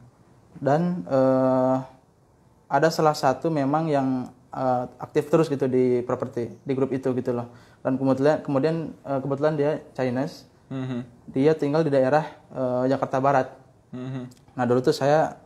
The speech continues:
Speaker 1: ikut, eh, untuk memasarkan di daerah, daerah Jakarta Barat, listingan properti gitu.
Speaker 2: Hmm.
Speaker 1: Nah, setelah itu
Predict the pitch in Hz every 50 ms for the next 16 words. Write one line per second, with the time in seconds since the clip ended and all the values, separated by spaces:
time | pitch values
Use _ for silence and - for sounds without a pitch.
0 | _ _ - - 131 131 - 160 160 170 170 170 - - - - 131 127 127 127
1 | 123 120 123 - 135 131 123 120 - 160 156 156 147 135 131 127 120 - 123 131
2 | - - 147 147 135 131 120 123 120 120 127 131 131 - - _ _ _ _ _
3 | _ _ _ - 131 117 123 120 127 - 120 120 120 120 123 123 120 120 117 -
4 | - - _ - - 135 131 - 139 131 131 127 - 131 - 127 123 - 127 123
5 | 127 131 - _ _ _ _ _ _ _ _ _ - - 131 131 - 127 127 135
6 | 131 123 123 120 - - - _ _ _ - _ _ - 135 127 127 123 123 -
7 | - 131 123 127 127 - 170 180 180 165 131 -